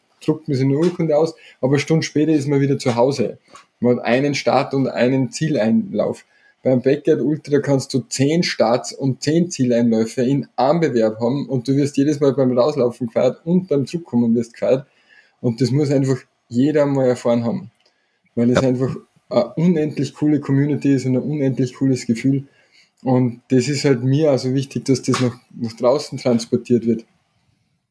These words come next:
Speaker 1: Ich hab das jetzt in Scheuchen auch wieder gemerkt. Äh, äh, eine Freundin von uns, die ist mitgelaufen. "Ja, na, so vier, fünf Runden möchte ich maximal schaffen." Und nach der sechsten Runde ist da gestanden, "Na, Sascha, du, ich bin jetzt fertig, ich hör auf."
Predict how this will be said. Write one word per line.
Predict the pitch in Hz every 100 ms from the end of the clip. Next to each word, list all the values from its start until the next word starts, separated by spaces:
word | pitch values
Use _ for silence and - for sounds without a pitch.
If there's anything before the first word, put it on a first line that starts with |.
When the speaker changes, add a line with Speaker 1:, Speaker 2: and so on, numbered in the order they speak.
| _
Speaker 1:
Ich | -
hab | 127
das | 139 127
jetzt | 131
in | 147
Scheuchen | 135 135 135 - 147
auch | 151
wieder | 160 147
gemerkt. | 123 131 131 - _ - - _ -
Äh, |
äh, | 131 131 131 123 127 131 131
eine | 123
Freundin | - 143 151 139
von | 135
uns, | 135 143 - _ _ _
die | 139
ist | 123
mitgelaufen. | 151 170 - 127 135 - 143
"Ja, | 156 165
na, | 165 160
so | 165 160 156
vier, | 139 180 165
fünf | 165 165 135
Runden | 160 160 151
möchte | 143 139 143
ich | 143
maximal | 131 - - 151 147 139
schaffen." | 139 135 - 139 135 _ _ _
Und | - 139
nach | 143 139
der | 135
sechsten | - 160 - 151
Runde | 151 151
ist | 139 -
da | 147
gestanden, | 147 - 147 135 127
"Na, | 139
Sascha, | 143 147 139 120
du, | - 147
ich | 147 135
bin | 143 139
jetzt | 123
fertig, | - 127 - 127
ich | 131
hör | 123 -
auf." | 135 131